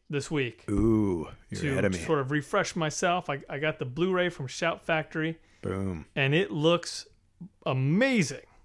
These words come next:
Speaker 2: Very
Speaker 1: I
Speaker 2: cool.
Speaker 1: like, yeah, I've never seen it look that good. Last time I watched it was on D V D. So
Speaker 2: It might have looked that good in the theater when you saw it,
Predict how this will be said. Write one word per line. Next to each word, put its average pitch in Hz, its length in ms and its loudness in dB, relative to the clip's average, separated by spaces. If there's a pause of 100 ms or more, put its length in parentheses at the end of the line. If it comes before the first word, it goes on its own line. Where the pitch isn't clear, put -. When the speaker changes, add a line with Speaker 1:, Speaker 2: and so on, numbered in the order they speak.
(340)
Speaker 2:
Very 120 160 8
Speaker 1:
I 117 40 8
Speaker 2:
cool. 151 80 4
Speaker 1:
like, 147 380 0 (480)
yeah, 151 180 6
I've 139 100 2
never 202 420 6
seen 190 280 0
it 175 60 -4
look 165 180 -2
that 160 240 0
good. 143 300 2
Last 151 260 2
time 165 140 0
I 151 40 0
watched 143 340 -2
it 156 40 -4
was 143 160 -6
on 131 140 -2
D 127 140 -4
V 127 100 -6
D. 123 260 -6 (720)
So 131 560 2 (120)
Speaker 2:
It 123 80 4
might 160 180 10
have 147 80 10
looked 117 160 8
that 107 160 8
good 101 180 4
in 95 60 2
the 90 80 -2
theater 104 360 2
when 85 120 -6
you 85 100 -6
saw 85 220 -6
it, 82 140 -6